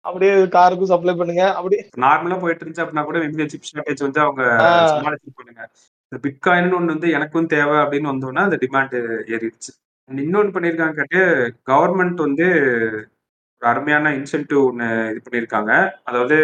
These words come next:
Speaker 2: ஐம்பதாயிரம் கோடி வந்து ஒதுக்கியிருக்காங்க ஹெல்த் செக்டருக்கு இது பண்றதுக்கு.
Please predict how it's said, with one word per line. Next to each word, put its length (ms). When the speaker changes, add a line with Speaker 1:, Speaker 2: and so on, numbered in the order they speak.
Speaker 2:
ஐம்பதாயிரம் 680
கோடி 320
வந்து 560
ஒதுக்கியிருக்காங்க 640
ஹெல்த் 180
செக்டருக்கு 600
இது 140
பண்றதுக்கு. 420